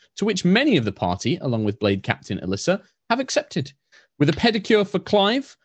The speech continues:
a massage for Tarkle, and Agnes and Azara enjoying the heated baths, there are still many delights here at the temple to discover. Uh, and yeah, that is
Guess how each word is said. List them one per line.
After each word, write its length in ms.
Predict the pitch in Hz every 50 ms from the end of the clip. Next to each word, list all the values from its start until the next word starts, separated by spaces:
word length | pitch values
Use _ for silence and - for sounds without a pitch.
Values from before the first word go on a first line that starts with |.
| _ _ -
a 20 | 160
massage 600 | 170 180 - - 220 214 202 196 196 190 - -
for 100 | - 170
Tarkle, 560 | - - 196 185 185 185 - 190 202 220 - _ - _ -
and 80 | - -
Agnes 420 | - 180 185 185 190 185 180 - -
and 120 | - 151
Azara 360 | 151 135 139 151 143 143 147 -
enjoying 400 | - 131 131 - 220 226 208 156
the 60 | 127 113
heated 340 | - 107 92 - 98 82 -
baths, 440 | 104 101 101 104 98 - - - - _ _ _ _
there 80 | - 104
are 40 | 110
still 360 | - - - 160 147 143 139 - - _ _ -
many 260 | 170 202 208 190 165
delights 640 | 131 - 110 101 92 87 85 - - - - - - _ _ _ _
here 120 | 131 113
at 80 | 76 80
the 60 | 107
temple 500 | - - 104 95 90 - 95 87 87 _ _ _ _ _ _ _
to 100 | - 101
discover. 540 | 95 92 - - - - - - - 107 - _ _ _ _ _ _ _ _ _ -
Uh, 380 | 95 95 95 95 92 92 92 - _ _ _ _ _ _ _ _ -
and 380 | 107 107 104 104 107 110 - - - -
yeah, 300 | 95 95 110 156 214 220 147 - _ _ _ -
that 200 | 113 127 - - -
is 360 | 120 120 117 110 110 - -